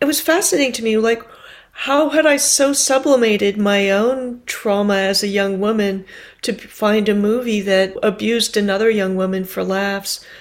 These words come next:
so palatable, so that I enjoyed what was wonderful about it, which was Prince and his music, and didn't mind the other stuff, or didn't even feel like I had the, the right and the equipment to object to the other stuff.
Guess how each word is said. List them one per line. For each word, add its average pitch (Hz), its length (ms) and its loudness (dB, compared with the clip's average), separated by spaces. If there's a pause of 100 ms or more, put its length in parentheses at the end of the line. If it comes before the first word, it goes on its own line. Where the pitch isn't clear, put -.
(100)
so 294 300 0
palatable, 240 720 2
so 208 200 -4
that 208 180 -2
I 240 60 4
enjoyed 277 400 2
what - 160 4
was 214 180 -2
wonderful 262 520 0
about 190 260 0
it, - 80 -4
which 202 180 -6
was - 320 -4 (320)
Prince 247 280 0
and 226 120 0
his 208 180 -4
music, 247 380 -2
and 208 120 -4
didn't 226 300 -4
mind 233 340 -2
the 214 60 0
other 190 200 -2
stuff, 190 400 -4
or 196 160 -8 (380)
didn't 269 200 -2
even 262 240 -2
feel 285 400 0
like 226 260 2
I 214 100 0
had 214 420 -2
the, 202 440 0 (800)
the 233 120 4
right 240 320 4
and 226 180 2
the 220 60 0
equipment 214 600 -2
to 214 120 -4
object 226 600 -2
to 233 100 -6
the 208 100 0
other 185 180 -2
stuff. 185 560 -6